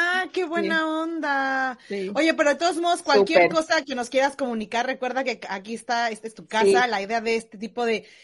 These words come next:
Speaker 1: de cosas que hacemos los lunes es que esto sea comunitario, que sea para todos. Si hay algo que, que nos quieras decir más
Speaker 3: O si
Speaker 1: adelante,
Speaker 3: nos quieres
Speaker 1: eres
Speaker 3: dar tips
Speaker 1: bienvenida
Speaker 3: para todos los que
Speaker 1: también.
Speaker 3: vamos a tener que hacer en la
Speaker 1: Danos
Speaker 3: casa.
Speaker 1: un tip ahorita, danos un tip antes de que te despidas, así dinos,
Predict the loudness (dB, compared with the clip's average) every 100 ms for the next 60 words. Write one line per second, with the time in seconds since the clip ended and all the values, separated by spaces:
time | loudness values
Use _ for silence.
0 | -10 -4 -2 0 0 0 -2 -4 -4 -6
1 | -6 -4 -4 -2 -4 -4 -6 -6 -4 -4
2 | -4 -4 -6 -4 -4 -4 -6 -8 -6 -4
3 | -4 -4 -4 -4 -2 -2 -2 -4 -6 -8
4 | -10 -20 _ -4 -4 0 4 4 2 -2
5 | -4 0 0 0 -2 -2 0 2 2 2
6 | 2 4 4 4 6 4 4 0 2 0
7 | -4 -6 -14 _ 6 8 6 4 4 6
8 | 6 6 0 -2 -2 -2 -2 2 4 4
9 | 2 2 6 6 8 6 6 2 2 2
10 | 0 -4 -4 -4 -4 -4 -4 -4 -4 -6
11 | -6 -6 -4 -6 -10 -8 -6 -6 -8 -16